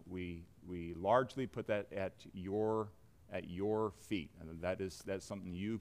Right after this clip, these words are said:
uh, has secured in our country. And so we, uh, thank you very, very much for that. And, uh, we should not lose sight of that. I wanna thank, uh, the guys that were able to, uh, go over to the men's retreat, uh, this, this weekend over in Mansfield.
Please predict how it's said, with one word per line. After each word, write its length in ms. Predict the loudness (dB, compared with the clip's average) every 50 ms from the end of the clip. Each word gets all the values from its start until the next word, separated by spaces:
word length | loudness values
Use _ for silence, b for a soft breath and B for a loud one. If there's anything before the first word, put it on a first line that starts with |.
| -4 -4
uh, 180 | -4 -4 -4 -4 -6
has 220 | -6 -8 -8 -8
secured 520 | -8 -10 -10 -10 -10 -4 -2 0 0 0 0
in 100 | -2 -2
our 100 | -4 -4
country. 460 | -4 -4 -6 -6 -6 -6 -6 -6 -6 -6
And 120 | -8 -8 -6
so 140 | -4 -2
we, 160 | -2 0 -2 -2 B B B B B B B
uh, 100 | -4 -4
thank 240 | -2 0 -2 -2 -2
you 80 | -2 0
very, 220 | 2 2 4 2
very 180 | 2 2 0 2
much 240 | 0 -2 -4 -6
for 220 | -6 -2 -2 0 2
that. 260 | 4 4 4 4 0 B B B B B -12 -8
And, 220 | -6 -4 -4 -2
uh, 160 | -2 -2 -2
we 80 | -4 -6
should 220 | -4 -4 -4 -2
not 200 | -2 -2 -2 -2
lose 140 | -4 -4 -4
sight 380 | -6 -4 0 2 2 2 2 0 -6 b b b b b b -2
of 320 | 2 4 4 4 4 0 -6 -4
that. 300 | 2 2 4 4 2 -2 B B B B B B
I 80 | 4 6
wanna 260 | 6 8 6 6 4
thank, 340 | 2 2 2 2 2 4 4
uh, 180 | 6 6 6
the 120 | 6 4 6
guys 340 | 8 10 10 10 10 8 4
that 120 | 0 0
were 80 | 2 4
able 220 | 6 6 6 6
to, 160 | 4 4 4 2 -2 -4 -4
uh, 140 | -2 -2 2
go 160 | 6 6 6
over 160 | 6 6 4
to 100 | 0 -2
the 60 | -2 0
men's 340 | 0 2 0 0 -2 -2
retreat, 460 | -4 -4 -4 -6 -8 -6 -6 -6 -6 -8 -8 -6
uh, 140 | -4 -4 0
this, 300 | 0 0 0 0 -6 -6 -2
this 300 | -2 -2 -2 -4 -4 0
weekend 460 | 0 0 2 2 2 2 2 2 0
over 240 | 0 0 0 0 0
in 100 | 0 0
Mansfield. 640 | 0 0 0 -2 -2 2 4 6 6 6 6